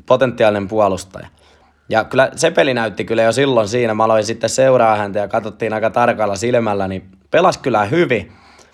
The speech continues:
Että on kans kiekollinen pakki, tämmönen moderni, hyvin luisteleva ja pysyy kiekko lavassa, osaa syöttää hyvin. Ja myös niinku, ei mikään äärettömän isokokoinen kaveri, mut siihen nähden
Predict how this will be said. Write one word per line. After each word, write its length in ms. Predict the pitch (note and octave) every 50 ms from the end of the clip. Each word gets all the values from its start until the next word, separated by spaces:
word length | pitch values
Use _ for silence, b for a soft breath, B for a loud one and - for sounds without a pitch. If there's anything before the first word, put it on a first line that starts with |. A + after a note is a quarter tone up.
| b b b b b _ -
Että 220 | G#2+ G#2+ - A2+
on 100 | B2 C#3
kans 220 | C#3 D#3 D#3 C#3 -
kiekollinen 720 | - D3+ D3+ C#3 C3 - B2+ A#2 A#2 A#2 A2 G#2+ G#2 F#2
pakki, 440 | - A2 A2 A2 - - _ - G2
tämmönen 320 | F#2 G#2+ A2+ B2+ D3+ E3
moderni, 420 | D3+ C#3+ C#3+ C#3 C#3 B2+ A#2+ A2+ A2+
hyvin 300 | C3+ D#3 D3 D#3 C3 A#2+
luisteleva 600 | A#2 A#2 A#2 A2 A#2 - A2+ A2+ A2 G#2 G#2+ G#2+
ja 140 | A2 A2 G#2
pysyy 400 | - - C3 C3 B2+ C#3+ C3 A#2
kiekko 420 | A#2 A#2+ B2 A#2+ A#2+ - - A2+
lavassa, 440 | A2+ A2+ A2 A2 G2+ - - G#2+ G#2
osaa 360 | A2+ B2 C3+ C#3 C3+ B2 A#2
syöttää 640 | - - B2+ A#2+ A#2 A#2 - - - A2 G#2+ G#2+ G#2
hyvin. 380 | G2+ A#2 A2 G#2+ G#2+ G2+ b b b b b b b b b b _
Ja 200 | - A2 G#2+ G#2+ - -
myös 280 | - A#2 A#2+ A#2+ A#2+ A#2+
niinku, 440 | B2+ B2+ A#2+ B2 C3 B2 - - -
ei 120 | - C3+ C#3
mikään 280 | E3 D3+ E3 D#3+ D#3+
äärettömän 400 | D#3+ D#3+ D3+ C#3+ D3+ D#3+ D3 D3+
isokokoinen 500 | D#3 D3 D3+ C#3+ C3+ B2+ A#2 B2 A#2+ A2+
kaveri, 320 | - B2+ B2+ B2 B2+ B2 A#2+
mut 100 | A#2 -
siihen 220 | D3+ D#3 D#3 E3
nähden 260 | D3+ D3 D3 C#3 B2